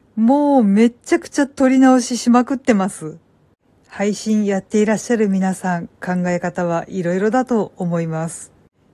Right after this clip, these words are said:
少々噛んでしまっても、言い間違いをしても、それが自分なんだからっていうことで、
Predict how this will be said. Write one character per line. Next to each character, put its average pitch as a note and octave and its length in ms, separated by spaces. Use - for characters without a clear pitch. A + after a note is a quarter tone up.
少 A#3+ 280
々 F#3+ 380
噛 G#3+ 180
ん A3 60
で G3+ 120
し - 160
ま F3 80
っ E3 40
て F3+ 200
も、 E3+ 280
言 G3 180
い G3+ 60
間 F#3+ 120
違 F#3+ 340
い G3 60
を F#3+ 80
し F#3+ 100
て G#3 140
も、 F3 260
そ - 200
れ G3+ 100
が A#3 100
自 G3 200
分 A#3 200
な C4+ 140
ん B3+ 60
だ A3+ 120
か G3 120
ら E3 140
っ - 40
て - 220
い F#3+ 140
う F3+ 80
こ F#3 120
と F3+ 160
で、 E3 280